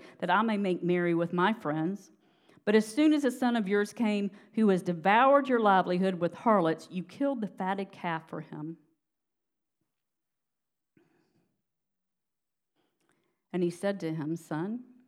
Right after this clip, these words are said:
you are always with me, and all that I have is yours.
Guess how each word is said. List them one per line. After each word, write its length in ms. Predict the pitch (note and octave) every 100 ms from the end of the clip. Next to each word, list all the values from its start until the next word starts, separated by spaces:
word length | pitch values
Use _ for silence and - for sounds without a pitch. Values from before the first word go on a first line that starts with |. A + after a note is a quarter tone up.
| _ _ _ _ _ _ G#3
you 120 | G#3
are 100 | -
always 480 | E3+ F3+ F3+ F3+ -
with 240 | E3 -
me, 180 | E3 E3 _ _ _ _ _ _ _ _ _ _ _ _ _ -
and 140 | E3+ -
all 260 | G3+ B3
that 120 | B3 A#3+
I 120 | A#3
have 340 | G#3+ F#3 E3+
is 120 | F3
yours. 540 | F3 E3 D3+ D#3 -